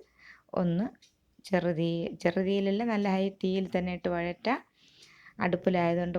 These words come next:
കുഴപ്പമില്ല. ഇരുമ്പ് ചട്ടിയിൽ പാചകം ചെയ്യണതാണ് നല്ല ഹെൽത്തിയും നല്ല എളുപ്പവുമാണ് വഴറ്റാനും എടുക്കാനും ഒക്കെ. അലുമ-,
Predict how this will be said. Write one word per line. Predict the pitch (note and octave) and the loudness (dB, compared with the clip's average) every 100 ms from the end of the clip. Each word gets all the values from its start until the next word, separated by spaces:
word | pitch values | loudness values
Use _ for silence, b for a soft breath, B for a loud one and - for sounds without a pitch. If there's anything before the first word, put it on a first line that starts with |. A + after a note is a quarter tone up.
| F3 | -2
കുഴപ്പമില്ല. | E3+ E3+ - F3+ E3+ G#3 F4 _ b b b b F#3+ | -2 -2 -4 -6 -4 -6 -8 _ b b b b 0
ഇരുമ്പ് | G3 G#3 G#3 | 2 2 2
ചട്ടിയിൽ | G3 F3+ F3+ E3+ E3+ | 2 2 2 0 0
പാചകം | E3 E3 E3+ F3 D#3 | 0 0 0 -2 -4
ചെയ്യണതാണ് | D#3 D3+ D#3+ D#3+ F#3 G#3 | -4 -4 -4 -4 -4 -4
നല്ല | E3 E3 E3 E3 | -4 -4 -2 -2
ഹെൽത്തിയും | D#3+ D#3 D3+ - F3 G#3+ D#4 - B B B - | -2 -4 -4 -4 0 0 -2 -10 B B B -2
നല്ല | F3 F3+ F#3 E3+ D#3+ | 0 2 2 4 2
എളുപ്പവുമാണ് | D#3+ F#3 - A3+ F#3+ D#3+ D3+ D#3 F#3+ - B B B - | 2 -2 0 2 4 2 -2 -2 -2 -6 B B B -2
വഴറ്റാനും | E3 E3 D#3+ D#3+ D#3 D3+ | 0 2 0 -2 0 -2
എടുക്കാനും | D3 - D#3 D3+ D3 | -4 -4 -4 -4 -6
ഒക്കെ. | - G#3+ | -6 -6
അലുമ-, | F#3 E3 F3 E3+ | -4 -4 -4 -4